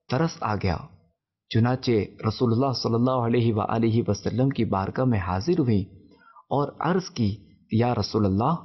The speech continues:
صلی اللہ علیہ وآلہ وسلم، رفاعہ کو میں نے پناہ دی، آپ اسے قبول فرما لیجئے۔ پیارے آقا صلی اللہ علیہ وآلہ وسلم نے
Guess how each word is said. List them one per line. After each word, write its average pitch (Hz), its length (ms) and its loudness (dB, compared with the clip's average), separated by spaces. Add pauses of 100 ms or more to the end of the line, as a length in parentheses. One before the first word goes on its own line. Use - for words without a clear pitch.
(180)
صلی 123 220 -2
اللہ 113 320 2
علیہ 107 200 2
وآلہ 107 440 0
وسلم، 110 480 0 (540)
رفاعہ 135 520 0
کو 143 220 0
میں 117 200 4
نے 151 140 0 (140)
پناہ 156 340 2
دی، 101 200 0 (480)
آپ 147 220 -4
اسے 147 300 0
قبول 147 420 0
فرما 123 280 2
لیجئے۔ 104 400 0 (840)
پیارے 127 280 0
آقا 127 300 -2
صلی 120 220 -2
اللہ 120 300 0
علیہ 110 300 4
وآلہ 107 580 2
وسلم 131 480 0
نے 98 160 2